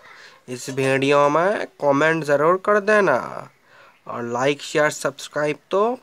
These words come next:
पहले ही कर देना। तो भाई लोग, इस वीडियो में मैं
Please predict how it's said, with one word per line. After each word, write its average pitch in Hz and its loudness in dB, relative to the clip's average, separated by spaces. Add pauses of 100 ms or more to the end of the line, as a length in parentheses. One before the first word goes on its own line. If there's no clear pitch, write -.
(100)
पहले 135 0
ही 190 -2
कर 208 2
देना। 190 4 (2500)
तो 147 0
भाई 143 -4
लोग, 147 0 (140)
इस 180 -10
वीडियो 208 -4
में 220 -2
मैं 208 0